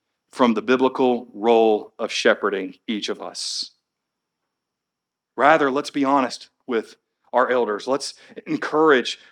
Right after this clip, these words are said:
our pastors and elders by allowing them to hear from us and allowing them to speak into our lives. Why? Because this is a part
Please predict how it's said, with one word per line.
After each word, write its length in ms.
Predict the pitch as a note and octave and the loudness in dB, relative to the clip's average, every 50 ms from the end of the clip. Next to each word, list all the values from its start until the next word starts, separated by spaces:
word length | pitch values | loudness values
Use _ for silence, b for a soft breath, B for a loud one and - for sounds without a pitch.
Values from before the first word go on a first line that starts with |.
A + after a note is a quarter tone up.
| b | b
our 180 | b C3 C#3 C3 | b 6 6 6
pastors 480 | - - - C#3 C3+ C3 - C3 A#2 C3+ | 4 2 -2 -2 -2 -2 -2 -4 -2 -2
and 120 | B2 C3+ | -2 -2
elders 280 | C3 B2+ B2+ A#2+ G#2+ F2+ | -2 -2 -2 -2 -4 -2
by 180 | A#2+ A2+ A#2 | -2 -2 -2
allowing 760 | A#2 A2+ A2+ A#2+ C3 D3 D#3+ D#3+ D#3 D#3 D#3 D#3 D3+ D3 D3+ B B B B | -2 -2 -2 0 2 4 4 4 4 2 0 0 0 -2 -2 B B B B
them 580 | B A#2+ B2 D3 D3+ D#3 D#3 D3+ D3+ D3+ D3 D3 - _ _ - | B -2 0 2 4 4 4 2 2 2 0 0 -4 _ _ -10
to 220 | - - B2+ A2+ | -8 -8 -8 -8
hear 580 | - - - E3 E3 D3+ D3 C#3+ C#3+ C3+ B B B B | -8 -6 -2 2 4 4 6 6 6 4 B B B B
from 240 | - - C#3+ C3 C3 B2+ | -6 -2 -2 -2 2 4
us 360 | B2+ B2+ B2+ C3 B2+ - - - | 6 6 6 4 2 -2 -6 -4
and 100 | C#3+ B2+ | 0 0
allowing 600 | A#2+ A#2 A#2+ C3 C#3 D3+ D3+ D3+ D3 C#3+ C3+ B2+ | 0 2 4 4 4 4 4 4 4 2 2 2
them 420 | A2+ C#3+ C#3 C3+ C3+ C3 C3 C3 - b b b b | 2 2 2 4 4 4 2 2 0 b b b b
to 200 | - - D#3 C3 | -6 -2 -2 -2
speak 540 | C3 - - - - D#3+ E3 D#3 - - b b b b | -2 -4 -8 -4 -4 -4 -4 -4 -8 -12 b b b b
into 560 | - D3+ D3+ D3 - - D#3 C#3 C3 C3 C#3 - | 0 0 2 2 0 -2 0 0 0 0 0 2
our 260 | B2+ B2+ B2+ B2+ B2 | 4 4 6 6 4
lives. 460 | A#2+ B2 B2+ A#2+ A2 G#2 G2+ G2+ - B2+ | 4 4 4 4 4 4 2 -2 -4 -2
Why? 180 | B2+ C#3 D3+ | 0 0 0
Because 320 | D3 C3 B2 - C3+ A#2+ - | 0 -2 -6 -8 -8 -8 -8
this 160 | C#3+ B2+ - | -10 -10 -10
is 100 | C#3 B2+ | -8 -10
a 60 | C3 | -10
part 400 | - - C#3 C3 C3 B2+ - | -6 -2 2 2 2 2 0